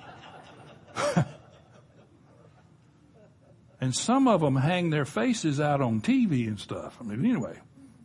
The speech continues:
But is it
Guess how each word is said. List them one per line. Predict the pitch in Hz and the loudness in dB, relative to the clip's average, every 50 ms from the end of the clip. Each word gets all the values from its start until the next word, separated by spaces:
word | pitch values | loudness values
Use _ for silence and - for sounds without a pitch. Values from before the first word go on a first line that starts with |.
| - - - - _ _ _ _ _ _ - _ - - _ - - _ _ - - _ - _ _ - - _ _ _ - - _ _ _ _ _ _ _ - - - - _ _ - | -20 -20 -20 -20 _ _ _ _ _ _ -20 _ -20 -20 _ -20 -20 _ _ -20 -20 _ -20 _ _ -20 -20 _ _ _ -20 -20 _ _ _ _ _ _ _ -20 -20 -20 -20 _ _ 2
But | 147 196 196 | 4 6 6
is | 220 226 214 175 | 6 6 6 4
it | 226 214 - | 4 2 0